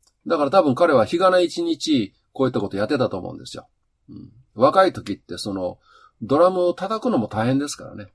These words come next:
あの、ものすごい大きな音が出るんで、スタジオかなんかに入らないとドラムは簡単に叩けなくて、家で叩いたらすぐにこう、お、クレーム、近所からクレームが来ますから。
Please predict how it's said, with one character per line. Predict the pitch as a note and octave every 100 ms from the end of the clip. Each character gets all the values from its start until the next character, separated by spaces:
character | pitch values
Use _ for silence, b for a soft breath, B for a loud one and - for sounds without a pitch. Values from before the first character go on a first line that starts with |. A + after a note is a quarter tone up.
| _
あ | - G2
の、 | F#2+
も | A#2 B2
の | F#3 G3
す | - F#3+
ご | F#3
い | F3
大 | A#2+ B2
き | C#3+
な |
音 | G#2+ A2
が | G2+
出 | F2+ G2+
る | F2+
ん | D2+
で、 | D#2 D2+ - _ _ _
ス | - -
タ | F#3
ジ | G3
オ | G3+
か | G3
な | G3+ F#3
ん |
か | B2
に | F2+
入 | A2+
ら | A#2 A#2
な | G2
い |
と | F#2 F#2
ド | C#3
ラ | D#3+
ム | D3
は |
簡 | B2+ E3 E3+
単 | D3+
に |
叩 | C3 C#3
け | C#3
な | C#3
く | C3
て、 | - _ _
家 | C#3+ F#3+
で | F#3+
叩 | F#3 F#3 F3
い |
た | A2
ら | F#2+
す | - G3+
ぐ | G3+
に | D3+
こ | - F#2+ E2 - b b b
う、 | G#2
お、 | G2 F#2 F2+ F2+
ク | -
レ | B2+
ー | A#2+
ム、 | A2 F2+ b b b -
近 | C#3+
所 | A#2
か | G#2+
ら | F2+
ク | -
レ | A#2
ー |
ム | A2+
が | G#2
来 | G#2
ま | F#2+
す | -
か | -
ら。 | D2+